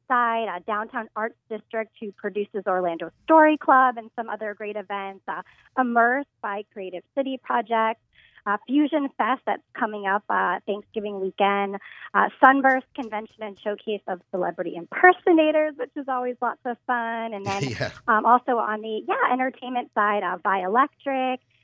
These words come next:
Speaker 1: The Edge Effect, Rock Hard Review, and magician James Songster. And that's just to name a bunch, like, over the years. And, and definitely, you know, like I said, I'm <laughs> so fortunate to work with these incredible people and, and a lot more that I didn't get to mention.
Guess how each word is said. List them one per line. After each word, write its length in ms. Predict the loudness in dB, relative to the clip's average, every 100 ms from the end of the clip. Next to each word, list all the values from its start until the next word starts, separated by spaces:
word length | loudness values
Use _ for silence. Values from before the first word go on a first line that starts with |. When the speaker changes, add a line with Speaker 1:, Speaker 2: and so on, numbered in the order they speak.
| _ -14
Speaker 1:
The 80 | -2
Edge 180 | 2 2
Effect, 640 | 0 0 2 2 0 -6 -12
Rock 260 | -4 -4 -4
Hard 240 | -6 -6
Review, 800 | -8 -12 -10 -6 -2 -2 -2 -2 -4
and 300 | -4 -6 -6
magician 500 | -6 -8 -6 -6 -6 -2
James 260 | -2 0 6
Songster. 420 | 6 6 0 -6
And 120 | 0
that's 160 | 2 2 _ _ _ _ 4
just 200 | 4 2 -4
to 100 | -4
name 320 | -4 -4 -6 -6
a 60 | -8
bunch, 360 | -4 -4 -4 -8
like, 140 | -12 -8
over 260 | -8 -6 -8
the 80 | -8
years. 460 | -6 -6 -6 -8
And, 220 | -10 -12 -12
and 240 | -12 -2
definitely, 580 | 0 0 -2 -6 -6 -8
you 40 | -10
know, 140 | -12 -4 0
like 160 | 4
I 100 | 4 4
said, 120 | 0
I'm 220 | 0 -4 -2
<laughs> 80 | 6
so 200 | 8 8
fortunate 440 | 6 4 2 -6 -4
to 100 | -2
work 140 | -4 -4
with 80 | -6
these 140 | -6 -8
incredible 480 | -10 -8 -6 -6 -8
people 380 | -6 0 2 0 -6 -8
and, 240 | -2 0 0
and 140 | -2
a 40 | -2
lot 200 | -4 -6
more 340 | -8 -10 -10
that 200 | -10 -12 -14
I 160 | -20 _ -20
didn't 180 | -20 -20
get 120 | -20 -20
to 60 |
mention. 440 | -20 -20 -20 -18